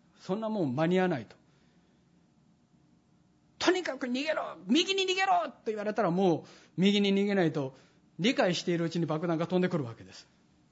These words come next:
だから、最初に韓国で行う訓練というのが、午前中に右の倉庫から左の倉庫に全部荷物を運びよ、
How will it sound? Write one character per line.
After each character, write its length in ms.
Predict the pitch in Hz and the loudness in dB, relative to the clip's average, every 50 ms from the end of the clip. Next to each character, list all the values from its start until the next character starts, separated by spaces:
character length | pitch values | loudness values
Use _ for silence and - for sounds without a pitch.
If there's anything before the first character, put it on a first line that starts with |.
| _ _ _ _ _ _ _ - - _ _ - | _ _ _ _ _ _ _ -20 -20 _ _ -8
だ 120 | 208 202 | -6 -4
か 80 | 202 175 | -2 -2
ら、 80 | 170 | -2
最 240 | 160 - 254 254 262 | -2 0 2 0 2
初 160 | 247 269 262 | 0 0 0
に 320 | 254 269 262 208 139 - - - _ _ _ _ _ _ _ _ _ _ _ - | 0 2 2 0 0 -4 -8 -20 _ _ _ _ _ _ _ _ _ _ _ -4
韓 220 | 226 220 214 202 | -2 -2 -2 -2
国 280 | - 185 151 - 151 143 | -2 -4 -4 -2 -2 -2
で 140 | 147 147 | -2 -2
行 260 | - 170 170 165 196 196 | -2 -4 -6 -4 -2 -2
う 240 | 208 190 175 - | 0 0 0 0
訓 280 | 220 - 196 185 180 160 | 0 0 0 2 2 2
練 240 | 151 151 156 165 156 | 2 2 2 0 -2
と 240 | - - _ 147 143 | -6 -8 _ -4 -2
い 60 | 139 | -2
う 80 | 131 | -2
の 120 | 123 120 113 | -4 -6 -4
が、 280 | 135 180 170 135 107 - - _ _ _ _ _ _ _ _ _ _ _ _ | -2 0 -2 -2 -2 -10 -20 _ _ _ _ _ _ _ _ _ _ _ _
午 140 | 160 165 175 | -4 -2 0
前 200 | 190 220 226 226 | 0 0 -2 -2
中 240 | 214 - 226 214 214 | -2 -2 -4 -2 -2
に 320 | 214 226 208 147 120 - _ _ _ _ _ _ _ _ _ | -2 0 -2 -2 -2 -6 _ _ _ _ _ _ _ _ _
右 260 | 156 170 196 208 240 | 0 0 0 2 2
の 140 | 240 240 240 | 0 0 0
倉 160 | 240 269 254 | 0 -2 -2
庫 160 | 233 214 185 - | -2 -2 -6 -4
か 100 | 156 143 | -4 -4
ら 80 | 139 | -2
左 320 | 135 170 175 190 196 196 202 | -4 -2 -2 -2 -2 -2 -2
の 100 | 196 175 | -4 -4
倉 200 | 165 196 190 165 | -4 -6 -6 -4
庫 100 | 165 139 | -4 -4
に 100 | 135 127 | -4 -2
全 200 | 151 208 214 175 | -4 -4 -2 -2
部 60 | 143 | -2
荷 100 | 180 190 | 0 -2
物 200 | 180 147 - 139 | -2 -2 -4 -8
を 60 | 120 - 139 139 - | -8 -8 -8 -6 -2
運 60 | 160 | 0
び 100 | 160 151 | 0 0
よ、 80 | - | -2